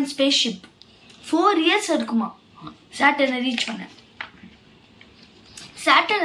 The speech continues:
has fifty-three moons. Here are just a few. சாட்டர்னுக்கு ஃபிஃப்டி த்ரீ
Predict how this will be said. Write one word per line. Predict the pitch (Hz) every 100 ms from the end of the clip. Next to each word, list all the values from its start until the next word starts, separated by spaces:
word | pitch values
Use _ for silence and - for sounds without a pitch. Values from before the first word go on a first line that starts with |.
| 247
has | 240 - - _ - - - -
fifty-three | 311 - 381 392 359 294 254 254
moons. | 277 240 220 - - - -
Here | 277 311 339
are | 311 233
just | 247 -
a | 226
few. | 226 180 - 233 - - - -
சாட்டர்னுக்கு | 311 392 466 370 294 339 -
ஃபிஃப்டி | 302 - - - - - 381 349 -
த்ரீ | 277